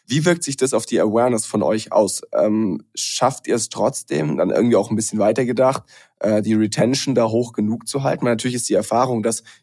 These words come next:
gerade wenn du eben über Rabatte irgendwie einen Kunden akquirierst, dass der dann tendenziell halt auch bei dem nächstbesten Rabatt natürlich bei einem Konkurrenten kauft. Ähm, von daher fänd ich's spannend zu wissen, inwiefern sich diese,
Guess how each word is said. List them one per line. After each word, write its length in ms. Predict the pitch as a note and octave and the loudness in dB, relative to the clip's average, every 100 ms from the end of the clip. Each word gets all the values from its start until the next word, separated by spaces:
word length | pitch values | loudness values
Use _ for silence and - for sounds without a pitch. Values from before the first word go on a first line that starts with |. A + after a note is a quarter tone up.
| - | -8
gerade 320 | G#2 A2+ G#2 | -2 0 2
wenn 160 | D3 E3 | 0 0
du 140 | C#3+ | -2
eben 200 | - G#2 | -2 -2
über 320 | G2 G#2+ G#2 | -2 -2 -2
Rabatte 380 | G#2+ A#2+ - A2+ | -4 -2 -2 -2
irgendwie 320 | D#2+ G#2+ G#2 | -2 -2 -2
einen 140 | G#2 G#2 | -4 -6
Kunden 420 | - C3+ C3+ G#2 | -4 -4 -4 -6
akquirierst, 800 | - - A2+ C#3+ B2 D3+ - - _ _ - | -6 -6 -2 0 2 0 -4 -12 _ _ -6
dass 160 | A2 | -4
der 100 | B2 | 2
dann 140 | B2 A#2 | 2 2
tendenziell 520 | A#2+ A#2 A2 A#2 B2 | 0 -2 -2 0 2
halt 200 | A#2+ - | 0 -2
auch 100 | - | -2
bei 80 | A2 | -2
dem 120 | A2 | 0
nächstbesten 640 | A2+ A2+ - F2+ A#2 - A2 | 0 -2 -6 0 0 2 2
Rabatt 260 | A2 A2 | 2 2
natürlich 400 | A#2 - A#2+ A2+ | 0 -2 -4 -2
bei 180 | A#2 A#2 | 2 4
einem 380 | A#2 A#2+ A#2+ - _ _ _ | 4 2 -2 -6 _ _ _
Konkurrenten 520 | - C3 B2 D3 - A2+ | -2 -2 2 2 2 0
kauft. 440 | G#2+ F2 - - _ _ _ | -2 -2 -6 -18 _ _ _
Ähm, 400 | G#2 G#2+ G#2+ G#2 | -4 0 0 -2
von 140 | G2+ G#2+ | -4 -2
daher 260 | A2+ A#2+ A#2 - - | 2 0 -2 -10 -4
fänd 180 | A2 | -2
ich's 180 | C#3 - | -2 -4
spannend 360 | - A#2 C#3 C#3 | -2 0 0 -2
zu 180 | - A2 | -4 -4
wissen, 440 | A#2+ - C#3 C#3 _ | -4 -2 -4 -6 _
inwiefern 520 | - G#2 C3 C3 B2 A#2 | -2 -2 -2 0 0 0
sich 220 | A2 - | -6 -6
diese, 540 | A#2 G2+ G#2+ G#2 G#2+ | -6 -2 0 0 -2